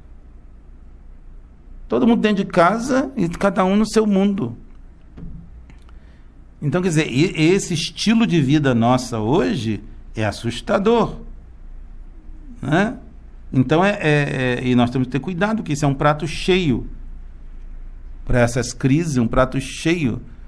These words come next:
né, pra, pra, pra assédia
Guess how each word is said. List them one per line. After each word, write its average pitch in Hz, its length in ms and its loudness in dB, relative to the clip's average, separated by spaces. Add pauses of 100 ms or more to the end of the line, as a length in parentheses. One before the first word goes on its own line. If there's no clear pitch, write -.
(160)
né, 127 260 2
pra, 110 1080 2 (180)
pra, 113 400 0
pra 117 280 2
assédia 165 640 -2